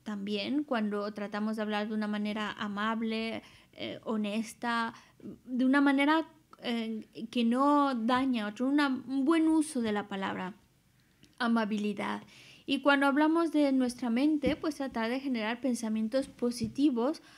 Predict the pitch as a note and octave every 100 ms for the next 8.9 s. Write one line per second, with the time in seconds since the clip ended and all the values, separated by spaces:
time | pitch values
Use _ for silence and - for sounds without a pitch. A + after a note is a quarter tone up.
0 | - - A3 A3 G#3+ G#3+ A3 F4 G#4 -
1 | - - - _ B3+ B3+ B3+ G4 A4 -
2 | C#4 C#4+ - - - - _ _ - C#4
3 | A#3+ F4 G#4+ A4 G4 E4 C#4+ - D4+ C#4+
4 | A3+ G#3+ A3+ B3 A#3+ - B3 A#3+ A#3+ A#3+
5 | - - - C4 - C4 - A#3+ A#3+ A#3
6 | A#3+ A#3+ D4 D4+ D4 A3+ C4+ E4+ - -
7 | - - - A#3+ A#3+ B3 C4+ G4+ G#4 G#4+
8 | G#4 - B3+ D#4+ F4 G#4 C4 -